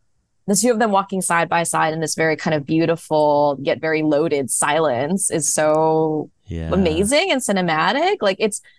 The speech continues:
Speaker 1: it's, this is a very different kind of movie than, um, Wong Kar-wai's In the Mood for Love, but that shot in particular reminded me a lot of that film. I don't know if you've seen it, Curtis.
Speaker 2: Yeah, yeah, yeah,
Speaker 1: But the
Speaker 2: absolutely.
Speaker 1: yeah, that sort of longing, um, and tension, um, and sort of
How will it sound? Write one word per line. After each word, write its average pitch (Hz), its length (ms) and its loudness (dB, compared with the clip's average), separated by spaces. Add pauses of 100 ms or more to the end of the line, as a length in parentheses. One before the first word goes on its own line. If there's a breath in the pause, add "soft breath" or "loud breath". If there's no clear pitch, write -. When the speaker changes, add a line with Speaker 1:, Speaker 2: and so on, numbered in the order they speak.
Speaker 1:
it's, 233 180 -4
this 269 160 0
is 381 80 2
a 349 60 2
very 233 200 2
different 180 280 -4
kind 185 160 0
of 185 80 2
movie 175 300 0
than, 165 420 0
um, 151 560 -2 (160)
Wong 170 220 0
Kar-wai's 156 480 0
In 175 160 -2
the 160 60 0
Mood 151 240 0
for 156 160 -2
Love, 143 260 0
but 175 140 -2
that 170 200 0
shot 170 240 -2
in 165 80 -12
particular 175 640 -2
reminded 156 460 -2
me 226 160 2
a 233 100 2
lot 233 200 2
of 233 100 -2
that 233 200 -2
film. 226 220 0
I 175 80 0
don't 160 80 -2
know 151 80 -4
if - 100 -8
you've 156 120 -4
seen 156 200 -6
it, 156 180 -6
Curtis. 160 300 -2
Speaker 2:
Yeah, 120 340 0
yeah, 101 260 2
yeah, 110 340 0
Speaker 1:
But 101 80 0
the - 60 -2
Speaker 2:
absolutely. 107 280 -2
Speaker 1:
yeah, 220 200 2
that 202 180 0
sort 233 140 0
of 196 140 0
longing, 180 1040 0
um, 156 640 0 (440)
and 170 160 0
tension, 165 920 0
um, 147 680 -2
and 175 180 0
sort 175 160 -2
of 156 140 -2